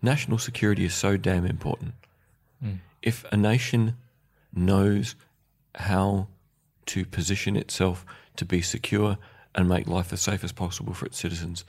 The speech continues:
Speaker 1: our lives are so much easier.
Speaker 2: Mm.
Speaker 1: And we don't waste treasure and we don't waste blood. If we get these things wrong, we waste a lot of blood and a lot of treasure.
Speaker 2: It seem-, I, I, I think it's, it's worth noting. It's something that I think a lot of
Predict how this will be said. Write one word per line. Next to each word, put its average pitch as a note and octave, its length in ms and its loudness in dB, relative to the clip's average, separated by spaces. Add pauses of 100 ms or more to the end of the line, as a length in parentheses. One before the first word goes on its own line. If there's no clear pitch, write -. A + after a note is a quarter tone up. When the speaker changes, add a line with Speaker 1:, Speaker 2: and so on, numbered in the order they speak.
(480)
Speaker 1:
our G2+ 160 4
lives F2+ 340 4
are - 80 -10
so - 320 -2
much E2+ 260 -6
easier. - 300 -8 (220)
Speaker 2:
Mm. G2+ 220 -6 (380)
Speaker 1:
And F2 100 2
we F2 80 2
don't G2 240 2
waste F2 300 2
treasure A#2+ 400 2 (260)
and E2+ 100 0
we F2+ 60 0
don't F2+ 220 0
waste F2 320 -4
blood. F2 360 -2 (1900)
If G2+ 120 -6
we G2 60 0
get - 180 -2
these E2+ 180 0
things F2 280 -4
wrong, G2+ 280 2 (180)
we F#2 100 2
waste F2 260 0
a F#2+ 60 -4
lot F#2 240 2
of F2+ 100 0
blood F2 240 -2
and E2+ 160 -2
a - 40 -4
lot F2+ 240 -2
of - 60 -8
treasure. - 380 -8 (300)
Speaker 2:
It A#2+ 160 -2
seem-, F#3+ 300 0
I, A2 100 -2 (180)
I, D3+ 100 -10 (220)
I A2+ 60 -2
think - 500 -2 (280)
it's, F2+ 460 -8
it's - 220 -6
worth F2+ 260 2
noting. A2 340 2
It's E2+ 140 -4
something F#2 360 0
that E2+ 160 -4
I F2 80 -4
think F2+ 280 -4
a E2+ 60 -6
lot F2+ 220 2
of E2+ 260 -6